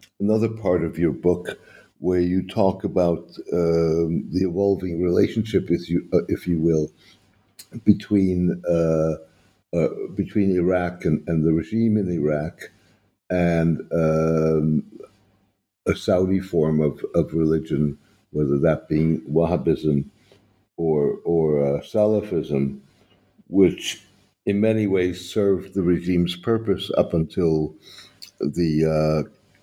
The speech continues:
Iraqi invasion of Kuwait in nineteen ninety, primarily because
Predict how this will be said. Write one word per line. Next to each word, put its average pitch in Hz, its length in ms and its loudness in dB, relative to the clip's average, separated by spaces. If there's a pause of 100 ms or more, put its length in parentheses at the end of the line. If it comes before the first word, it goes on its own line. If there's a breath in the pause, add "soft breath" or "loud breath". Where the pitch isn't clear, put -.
(400)
Iraqi 87 480 -2
invasion 82 540 2
of 78 160 -2
Kuwait 92 440 2
in 82 80 -2
nineteen 80 420 -2
ninety, 92 520 0 (600 loud breath)
primarily 104 580 2
because 90 480 0